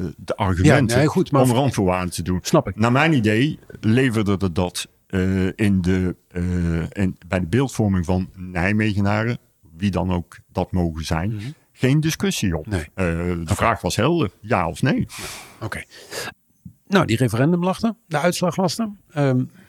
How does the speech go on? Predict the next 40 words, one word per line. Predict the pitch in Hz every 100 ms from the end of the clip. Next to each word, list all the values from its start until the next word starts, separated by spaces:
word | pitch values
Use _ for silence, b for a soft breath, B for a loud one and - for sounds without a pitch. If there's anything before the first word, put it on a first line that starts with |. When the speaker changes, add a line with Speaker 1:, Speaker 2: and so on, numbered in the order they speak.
| B -
Speaker 1:
Ja, | 113 127
maar | 165
er | 156
waren | 147 139 143
wel, | 170 165 170
eh, | 165
door | 156 160
de |
raad, | 170 165 170 -
eh, | 165
randvoorwaarden, | 180 190 - 92 85 82 82
eh, | -
bepaald. | 90 92 82 78 80 -
Speaker 2:
Precies. | 185 143
Speaker 1:
Ondanks | 147 147 147
dat, | 131 139 127
eh, | 147 143
Guusje | 127 156 - 143
dat, | 127 120 -
eh, | 120 120
eh, | 101 110 107 107 107 82 82 92 95
wilde | 123 120 98
tegenhouden. | - 110 127 135 127 104 123 135 151 -
Speaker 2:
Ja. | B B -
Speaker 1:
En | 127
de | 113
raad | 98 -
zei: | 190 92
"Ja, | 95
wij | 104 113
zijn | 104 92
hier, | 90 92 87
eh, | 90
de | 85
baas, | 87 120 139 -
dus | 139 143
wij | 110 98
bepalen | - 85 82
randvoorwaarden." | 120 139 143 104 85 80
Speaker 2:
Ja. | 117